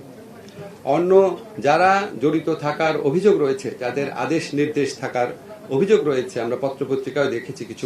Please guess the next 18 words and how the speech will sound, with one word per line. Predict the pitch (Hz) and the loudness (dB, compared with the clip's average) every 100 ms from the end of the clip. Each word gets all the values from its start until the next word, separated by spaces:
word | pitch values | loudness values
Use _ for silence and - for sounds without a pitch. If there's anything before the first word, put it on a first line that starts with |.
| 127 | 2
মন্ত্রীর | 135 135 135 135 - - 120 | 2 2 -2 -2 -10 -8 -4
নাম | 127 113 | -2 -4
দেখেছি, | - 127 - - - - - - - - | -4 -6 -8 -16 -20 -20 -20 -20 -20 -4
সর্বোচ্চ | 156 180 190 196 - 190 | 2 4 4 2 2 2
পর্যায়ে | 165 151 151 | 4 4 4
আমরা | 165 | 2
এখানে | 175 185 | 0 0
কোনো | 180 185 - | 0 -2 0
ছাড় | 147 117 | -2 0
দিব | 110 107 | -4 -4
না। | 107 - - - - - 208 - - - - - | -8 -14 -20 -20 -20 -20 -20 -20 -20 -20 -20 -6
যদি | 127 131 196 180 | -4 0 0 0
এখানে | 165 180 254 302 - - - - | 0 2 2 0 -14 -20 -10 -6
আমাদের | 120 143 190 - - - - - - - - - - - - - - - - - - - - - - | -2 0 0 -2 -12 -20 -20 -20 -20 -20 -20 -20 -20 -20 -20 -20 -20 -20 -20 -20 -20 -20 -20 -12 -4
বিদায়ী | 127 143 147 147 | 2 2 2 0
সরকারের | 139 143 143 156 156 - - - - - - - - | 0 2 4 4 4 -6 -18 -20 -20 -20 -20 -20 -6
প্রধানমন্ত্রী | 120 147 156 160 151 151 | -2 0 0 0 -2 -4
সহ | 151 | -2